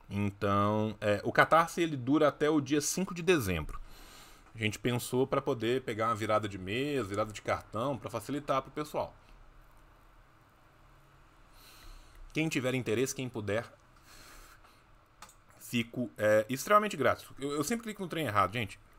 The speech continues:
Eu tenho que passar isso pra baixo e deixar os dois de cima ali separado. Resolvi aqui agora. Dura até o dia cinco do doze,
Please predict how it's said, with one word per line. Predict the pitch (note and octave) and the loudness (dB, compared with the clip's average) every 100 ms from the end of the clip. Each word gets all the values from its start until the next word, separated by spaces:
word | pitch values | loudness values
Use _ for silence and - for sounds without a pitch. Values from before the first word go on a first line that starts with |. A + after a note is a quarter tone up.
| - - - - - - - - - | -20 -20 -20 -20 -20 -20 -20 -18 -12
Eu | |
tenho | G2 D3+ | -6 -2
que | |
passar | - C#3+ - E3 | 2 2 2 0
isso | - | 2
pra | B2 F#2 | 4 6
baixo | G#2+ B2+ A#2+ | 8 6 4
e | A#2 | -2
deixar | A2 - B2+ | -4 0 -2
os | A#2 | 0
dois | A#2+ | -2
de | A2+ A2 | -2 -6
cima | - A#2+ | -4 -6
ali | |
separado. | A2+ - G#2+ F2 F2 | -6 0 -2 -2 -2
Resolvi | B2 A2+ B2+ G2 G2+ | 0 2 2 2 -2
aqui | F#2+ G#2+ | -2 -2
agora. | F2+ - | -4 -8
Dura | F2 A#2 | -4 -2
até | B2+ D3 | 0 2
o | D#3 | 0
dia | C#3 D#3 | 0 0
cinco | - - F3 | -2 -4 -6
do | E3 | -4
doze, | B2 G2+ G2 F2 E2+ | -2 2 0 0 -8